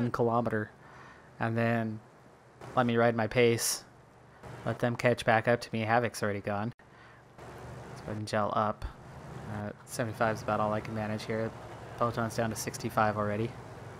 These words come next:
Speaker 2: And I'm going out the back, so that's fifty-six riders ahead of me. That's not gonna be a strong G C position. Nope,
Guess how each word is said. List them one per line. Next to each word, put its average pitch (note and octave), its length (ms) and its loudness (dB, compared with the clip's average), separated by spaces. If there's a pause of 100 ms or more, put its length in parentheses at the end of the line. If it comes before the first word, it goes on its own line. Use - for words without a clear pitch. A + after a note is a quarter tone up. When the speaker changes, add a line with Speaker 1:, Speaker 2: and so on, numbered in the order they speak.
(680)
Speaker 2:
And G2+ 400 -6
I'm G#2 200 -4
going A2 200 -2
out G#2+ 80 0
the - 60 -10
back, G#2+ 260 0
so G#2+ 320 -2 (260)
that's - 460 -8
fifty-six A#2 480 -4
riders G#2+ 300 0
ahead A2 160 -2
of G#2+ 80 -4
me. G#2 100 -6
That's G#2 320 -8
not A2 120 0
gonna A2 100 -10
be A2 80 -4
a G#2+ 40 -8
strong A2 280 -4
G A2 140 -4
C - 180 -6
position. A2 560 -4 (500)
Nope, A#2+ 120 -6